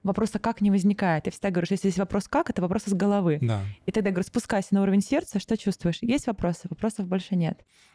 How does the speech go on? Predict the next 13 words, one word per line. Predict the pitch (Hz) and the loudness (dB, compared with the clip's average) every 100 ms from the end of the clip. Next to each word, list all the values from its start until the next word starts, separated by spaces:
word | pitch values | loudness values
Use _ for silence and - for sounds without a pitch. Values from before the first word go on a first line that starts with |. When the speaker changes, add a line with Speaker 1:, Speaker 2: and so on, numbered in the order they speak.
| - | 2
Speaker 2:
Ну, | 185 | 2
есть | - | 2
ещё | 135 139 | -2 2
тоже | 139 113 107 | 4 2 0
такая | - - 107 | -4 0 0
простая | 113 120 - 117 | 2 0 2 2
формула, | - 143 165 131 | 6 6 8 6
может, | 113 113 - | 4 2 -2
кому-то | 120 110 104 | -2 0 0
из | 107 | -2
зрителей | 110 110 104 | 0 -2 -2
будет | 98 101 - | 0 0 -2
интересно, | 104 120 160 127 | 0 2 2 0